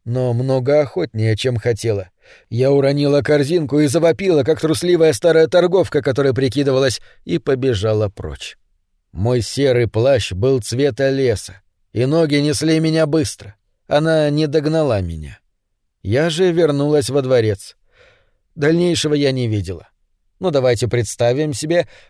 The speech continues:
как разочарованная и голодная девушка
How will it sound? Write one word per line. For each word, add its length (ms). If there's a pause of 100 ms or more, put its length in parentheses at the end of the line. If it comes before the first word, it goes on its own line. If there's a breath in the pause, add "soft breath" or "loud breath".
как 320
разочарованная 1080
и 40
голодная 500
девушка 500